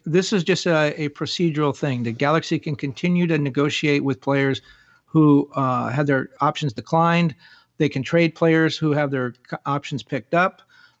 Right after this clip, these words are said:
um, you know, that are signed. They can, a-, again, continue negotiating with, with Dave Romney and others. When you look at the, the roster as it's currently constituted, you have only four defenders.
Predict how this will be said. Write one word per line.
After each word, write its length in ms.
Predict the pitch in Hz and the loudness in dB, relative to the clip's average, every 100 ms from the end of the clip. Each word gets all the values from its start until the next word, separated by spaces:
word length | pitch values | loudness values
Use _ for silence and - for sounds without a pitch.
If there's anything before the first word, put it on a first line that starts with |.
| - | -4
um, 520 | 151 139 131 123 156 _ - | 0 0 -2 -4 -8 _ -4
you 100 | 165 | -2
know, 240 | 139 135 | 0 -2
that 160 | 139 139 | -2 0
are 60 | |
signed. 480 | 123 - 165 170 175 | 0 2 2 2 2
They 100 | 147 | 0
can, 240 | 135 139 139 | 0 -6 -4
a-, 140 | 156 | -2
again, 320 | 143 143 143 | 0 0 -2
continue 420 | - 120 170 156 | -4 -4 -2 0
negotiating 560 | 143 131 147 - 147 139 | -2 -2 -2 0 0 0
with, 200 | 131 123 | -2 -4
with 180 | 139 113 | -6 -2
Dave 240 | 139 123 | -2 0
Romney 320 | 135 143 143 | 0 2 0
and 80 | 135 | 0
others. 300 | 143 165 156 - - - | 2 2 2 -4 -20 2
When 140 | 185 | 6
you 80 | 175 | 6
look 160 | 226 311 | 6 4
at 80 | |
the, 140 | 220 147 - _ | 2 0 -4 _
the 260 | 160 151 131 | 0 0 0
roster 500 | 151 185 226 214 165 | 0 0 0 0 0
as 140 | 143 | 0
it's 180 | 147 - | -4 -8
currently 480 | - 196 233 180 151 | -2 0 2 0 0
constituted, 720 | 170 190 190 156 - 139 131 | 0 -2 -2 -8 -2 -4 2
you 100 | 180 | 2
have 160 | 208 | 2
only 160 | 214 214 | 2 0
four 260 | - 185 185 | 0 0 0
defenders. 600 | 139 - 160 131 113 | -2 -4 -2 -2 -6